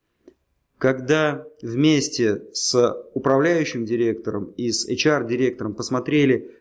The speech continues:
кого они ищут, искали сотрудников финансовый блок, выясняется, что есть представление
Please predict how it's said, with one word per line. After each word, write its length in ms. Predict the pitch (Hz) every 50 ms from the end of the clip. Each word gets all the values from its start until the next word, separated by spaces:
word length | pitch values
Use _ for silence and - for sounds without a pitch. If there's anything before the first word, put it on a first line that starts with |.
| _ _
кого 280 | - 123 123 131 131
они 200 | 123 123 127 123 - 202 247
ищут, 300 | 254 - - - - -
искали 640 | - - - - - 123 123 120 113 113 - - _
сотрудников 640 | - - 123 120 - 131 143 123 120 110 - 101 -
финансовый 560 | 120 120 120 113 110 104 - - 101 101 104
блок, 320 | 101 104 104 101 101 -
выясняется, 600 | 104 113 113 - 139 160 190 214 226 220 - 165
что 540 | 156 - - - - 170 165 165 165 - - - _ _ _ - -
есть 360 | 127 135 165 170 170 - - - - _ _ _
представление 960 | - 143 143 - - - 135 131 127 131 131 123 104 101 92 90 85 85